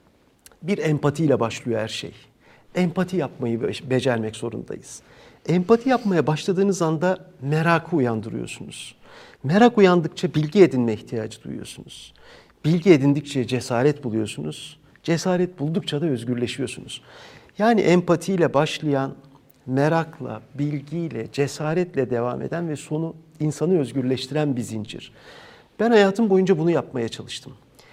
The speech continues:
Karşımdakinin aklına, ruhuna girerek kendime bakmaya çalıştım.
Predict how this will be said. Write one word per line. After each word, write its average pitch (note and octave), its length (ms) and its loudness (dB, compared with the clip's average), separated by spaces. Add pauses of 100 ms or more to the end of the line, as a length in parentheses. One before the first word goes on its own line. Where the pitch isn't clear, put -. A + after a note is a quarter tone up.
(300)
Karşımdakinin F3 920 -2 (160)
aklına, E3 460 -4
ruhuna C#3+ 440 0
girerek C#3 480 -2
kendime B2 400 -4
bakmaya A2+ 360 -8
çalıştım. - 480 -16